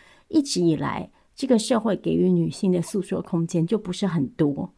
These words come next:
尤其是在情欲上的诉说空间，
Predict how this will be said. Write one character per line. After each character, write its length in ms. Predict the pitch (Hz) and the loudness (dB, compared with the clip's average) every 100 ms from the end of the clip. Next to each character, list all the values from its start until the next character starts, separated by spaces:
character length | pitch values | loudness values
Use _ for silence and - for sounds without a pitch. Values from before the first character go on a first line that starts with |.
| _ _ _ _ _ _ - | _ _ _ _ _ _ 2
尤 180 | 202 | 4
其 160 | 214 226 | 6 4
是 180 | 208 185 | 2 2
在 180 | 202 196 | 2 0
情 340 | - 175 165 | 0 2 4
欲 160 | 220 190 | 4 2
上 200 | 190 156 | 0 0
的 120 | 160 | -2
诉 180 | - 165 | -2 -2
说 220 | - 143 | -2 -8
空 240 | 170 147 | -4 -2
间， 220 | 151 156 | 0 0